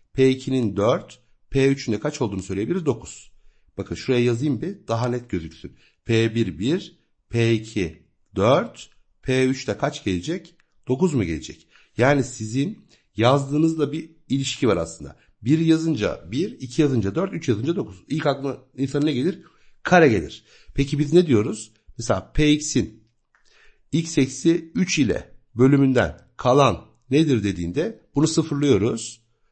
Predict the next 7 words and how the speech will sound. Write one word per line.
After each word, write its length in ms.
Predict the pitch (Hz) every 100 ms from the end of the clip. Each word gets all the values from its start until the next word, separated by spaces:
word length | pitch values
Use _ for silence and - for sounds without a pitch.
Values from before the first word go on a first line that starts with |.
| _ -
Değil 120 | 190
mi? 100 | 135 - -
Buraya 220 | 131 143
yazıyoruz. 640 | 135 139 156 123 180 208 - _ _ -
P 220 | 202 196
üçtür 380 | 190 - 120 117
diyoruz. 640 | - - - - - _